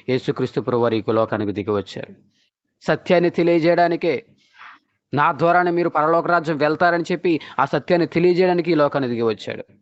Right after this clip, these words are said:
ఆ సత్యాన్ని నువ్వు నమ్మినట్లయితే గనక సత్యము నిన్ను స్వతంత్రునిగా చేయునని చెప్పి వాక్య భాగం సెలవిస్తూ ఉంది. యోహాను సువార్త ఎనిమిదవ అధ్యాయము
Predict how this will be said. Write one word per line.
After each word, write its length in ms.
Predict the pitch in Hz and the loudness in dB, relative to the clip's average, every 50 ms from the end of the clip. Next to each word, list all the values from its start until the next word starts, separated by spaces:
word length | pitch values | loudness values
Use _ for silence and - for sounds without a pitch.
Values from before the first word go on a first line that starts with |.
| _ _ _ _ _ _ _ _ _ _ _ _ _ _ _ _ _ _ _ _ _ _ _ _ _ - - | _ _ _ _ _ _ _ _ _ _ _ _ _ _ _ _ _ _ _ _ _ _ _ _ _ -6 -4
ఆ 80 | 107 117 | -4 -2
సత్యాన్ని 520 | 123 - 139 - - - 175 160 156 156 | -2 -2 -4 -4 -2 0 0 2 2 2
నువ్వు 500 | 151 143 135 131 131 127 120 117 104 - - - _ | 2 2 2 2 2 2 0 0 -2 -6 -12 -10 _
నమ్మినట్లయితే 520 | 107 110 117 120 127 127 113 117 123 107 117 | -4 -2 -2 0 -2 -2 -2 -2 -2 0 0
గనక 400 | 113 110 104 - 110 101 101 98 - - - - | -2 -2 -2 -2 -2 -2 -2 -4 -6 -14 -20 -6
సత్యము 480 | - - 123 120 - - 151 143 135 | -4 -4 -4 -4 -2 -2 0 0 2
నిన్ను 400 | 135 131 123 120 120 117 117 117 110 - - - - | 0 0 0 0 0 0 -2 -4 -6 -8 -16 -8 -6
స్వతంత్రునిగా 720 | - 107 - - 123 123 107 - 120 120 117 107 110 110 | -6 -2 -2 -2 -2 -2 -2 -2 -2 -2 -2 -2 -2 -2
చేయునని 460 | 107 - - - 101 107 113 113 110 | -4 -4 -6 -6 -6 -4 -4 -6 -6
చెప్పి 460 | 107 - 117 - - 110 98 98 98 - - - - | -8 -10 -14 -12 -10 -8 -8 -8 -8 -12 -14 -6 -2
వాక్య 300 | 104 104 104 - - 110 | -2 -2 -2 -2 -4 -2
భాగం 260 | 95 104 104 101 104 | 0 0 0 0 -2
సెలవిస్తూ 520 | 98 - 104 95 92 101 95 - - 107 | -4 -4 -4 -4 -4 -4 -6 -6 -4 -4
ఉంది. 200 | 98 98 98 95 | -2 -2 -2 -2
యోహాను 300 | 98 107 110 113 123 123 | 0 0 0 0 0 -2
సువార్త 500 | 117 - 127 123 120 120 - - 147 143 127 - - _ _ _ _ _ _ _ _ _ _ _ _ _ _ - | -2 -2 0 0 0 -2 0 0 0 0 -2 -6 -14 _ _ _ _ _ _ _ _ _ _ _ _ _ _ -2
ఎనిమిదవ 360 | 113 127 123 123 127 135 135 | 0 0 2 4 4 4 4
అధ్యాయము 560 | 131 131 113 135 139 135 135 135 139 147 127 | 2 0 -2 -2 0 0 0 0 0 -2 -4